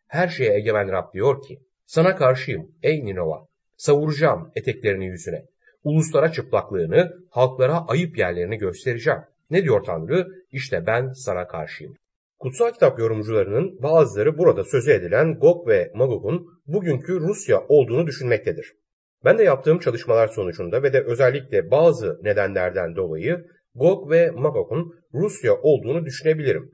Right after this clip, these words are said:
Ama yine de bu konuda dikkatli olunması gerekmektedir. Hezekiel otuz sekiz ve otuz dokuzuncu bölümlerde "Gog sana karşıyım. Seni geldiğin yoldan geri çevireceğim. Çenelerine çengel takacağım. Seni ve tüm ordunu,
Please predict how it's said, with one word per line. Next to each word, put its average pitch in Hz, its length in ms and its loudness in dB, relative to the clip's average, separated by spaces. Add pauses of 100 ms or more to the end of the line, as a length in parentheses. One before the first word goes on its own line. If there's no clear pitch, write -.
(140)
Ama 95 280 -4 (360)
yine 156 300 4
de 170 340 2
bu 208 100 -6
konuda 117 340 -2
dikkatli 113 420 -2
olunması 98 460 0
gerekmektedir. 85 760 -6 (460)
Hezekiel 180 440 4
otuz 139 200 0
sekiz 202 300 -6
ve 196 220 2
otuz 131 240 -6
dokuzuncu 135 420 0
bölümlerde 80 640 -2 (520)
"Gog 180 240 4
sana 185 280 0
karşıyım. 151 640 0 (220)
Seni 135 300 0
geldiğin 143 500 4
yoldan 107 560 0
geri 127 220 -2
çevireceğim. 87 520 -8 (140)
Çenelerine 127 640 2 (160)
çengel 143 420 0
takacağım. 87 360 -8 (380)
Seni 135 340 2
ve 170 160 4
tüm 202 320 -2
ordunu, 104 600 2